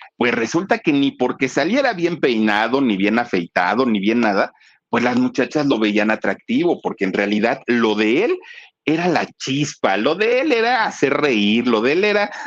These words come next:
pues, otro tipo de, de atractivo que no era principalmente el, el atractivo físico. A partir de ahí, dejó po-, de, dejó de lado la parte de ser galán, ¿no? Y dijo, "Bueno, pues si la vida me de-, me, me deja ser chistoso,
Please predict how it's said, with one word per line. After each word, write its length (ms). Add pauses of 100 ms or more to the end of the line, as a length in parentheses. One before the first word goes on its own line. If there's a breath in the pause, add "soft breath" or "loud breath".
(160)
pues, 320
otro 340
tipo 400
de, 380
de 520
atractivo 600
que 140
no 100
era 160
principalmente 960 (300 loud breath)
el, 500
el 180
atractivo 520
físico. 580 (460 loud breath)
A 180
partir 480
de 120
ahí, 380 (360)
dejó 460 (100)
po-, 220
de, 180
dejó 280
de 80
lado 380 (260 loud breath)
la 180
parte 300
de 80
ser 240
galán, 500
¿no? 260
Y 100
dijo, 220
"Bueno, 280
pues 80
si 80
la 100
vida 180
me 160
de-, 180
me, 200
me 160
deja 260
ser 200
chistoso, 500